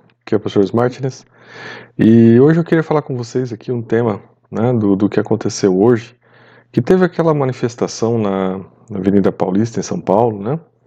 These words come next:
sobre a, a defesa da democracia, e que houve um confronto ali, né, com manifestantes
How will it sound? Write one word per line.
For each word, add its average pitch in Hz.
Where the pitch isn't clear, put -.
sobre 98
a, -
a 87
defesa 95
da 101
democracia, 98
e 113
que 117
houve 127
um 139
confronto 131
ali, 104
né, 107
com 113
manifestantes 95